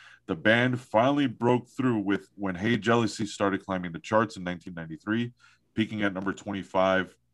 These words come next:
in Oct-, in the U S during October. Hopkins had to watch from the sidelines as his songs propelled the band to stardom.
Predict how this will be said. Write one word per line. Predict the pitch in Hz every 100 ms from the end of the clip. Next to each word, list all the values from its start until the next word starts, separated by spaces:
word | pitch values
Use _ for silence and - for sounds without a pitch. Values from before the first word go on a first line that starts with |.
| _
in | 98 82
Oct-, | 82 - -
in | 101 87
the | 87
U | 90 104 98
S | 90 - - -
during | 98 87
October. | 85 - 92 76 67 _ - - - - _ _ -
Hopkins | 110 117 - 113 101 -
had | 104 107 -
to | 98
watch | 87 98 104
from | - 101
the | 90
sidelines | - 104 107 110 110 98 -
as | 104 101
his | 117 123 123
songs | - 123 120 101 95 90 -
propelled | 104 - - 101 95
the | 98
band | 82 95 95 90
to | 101
stardom. | - 110 110 101 90